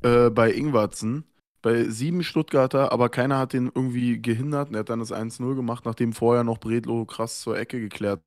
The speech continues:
Speaker 2: hatte. Und da hat Stuttgart dann wieder viel Ballbesitz gehabt, aber es kam kein Durchschlag. Und ich dachte, ey, das ist wieder so Stuttgart wie in den letzten zwei Jahren, wie unter anderem auch, als sie gegen uns verloren haben. Die haben immer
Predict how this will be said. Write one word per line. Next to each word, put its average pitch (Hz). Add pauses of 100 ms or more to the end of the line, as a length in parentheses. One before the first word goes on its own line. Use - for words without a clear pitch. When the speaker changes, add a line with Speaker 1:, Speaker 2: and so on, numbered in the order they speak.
Speaker 2:
hatte. 117 (1300)
Und 131
da 123 (260)
hat 131
Stuttgart 170
dann 160
wieder 151
viel 160
Ballbesitz 170
gehabt, 160
aber 143
es 139
kam 143
kein 143
Durchschlag. 127
Und 117
ich 110
dachte, 123
ey, 117
das 120
ist 127
wieder 143
so 135
Stuttgart 139
wie 131
in 131
den 131
letzten 127
zwei 127
Jahren, 127
wie 131
unter 135
anderem 131
auch, 127 (100)
als 123
sie 131
gegen 127
uns 156
verloren 113
haben. 127
Die 120
haben 127
immer 147